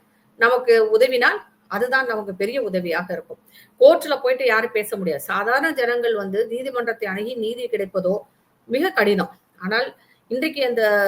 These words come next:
எதிர்க்கட்சிகள் போராட்டம் செய்தால் நாளைக்கு வந்து ஆளும் கட்சி இதுல கொஞ்சம் பயப்படுவாங்க, இதுல மூடி மறைக்க மாட்டாங்க.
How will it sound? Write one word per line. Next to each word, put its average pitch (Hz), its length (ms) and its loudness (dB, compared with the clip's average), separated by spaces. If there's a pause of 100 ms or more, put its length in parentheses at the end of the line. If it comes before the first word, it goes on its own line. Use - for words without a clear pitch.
எதிர்க்கட்சிகள் 254 640 2
போராட்டம் 254 440 2
செய்தால் 190 420 0 (220)
நாளைக்கு 330 640 0
வந்து 226 240 -2
ஆளும் 294 360 0
கட்சி 233 240 -6
இதுல 226 260 -4
கொஞ்சம் 196 260 -8
பயப்படுவாங்க, 220 540 2 (580)
இதுல 240 280 8 (280)
மூடி 285 300 -2
மறைக்க 220 320 -2
மாட்டாங்க. 196 400 -4